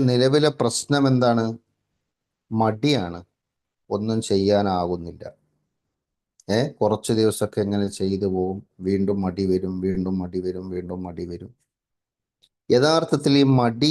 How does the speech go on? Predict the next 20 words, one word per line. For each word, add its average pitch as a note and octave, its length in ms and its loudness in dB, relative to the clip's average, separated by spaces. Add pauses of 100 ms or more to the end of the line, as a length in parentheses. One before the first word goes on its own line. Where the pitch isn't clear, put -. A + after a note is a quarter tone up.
എന്ന് D3+ 180 2
പറഞ്ഞാൽ G#2 340 0 (1040)
എന്താണ്, G#2 480 0 (280)
എന്തൊക്കെയാണ് G#2+ 600 -2
അതിൻ്റെ F#2 240 -8 (120)
കാരണങ്ങൾ? F2 560 -6 (1800)
ഞാൻ B2 180 4
അതിലേക്ക് A#2+ 440 0
ചെറിയൊരു A2+ 360 0 (100)
സൂചന A#2+ 420 -2 (120)
മാത്രം G#2+ 360 -6
നൽകാനാണ് F#2+ 540 -4 (160)
ഈ G2+ 40 -6 (120)
സമയത്ത് F2 400 -6 (100)
ഉദ്ദേശിക്കുന്നത്. E2+ 720 -12 (1400)
ശരിക്കും C3+ 520 2
മടി B2+ 280 0
എന്ന് D3 160 2
പറഞ്ഞാൽ B2 260 0
എന്താണെന്നറിയോ? F2+ 500 -4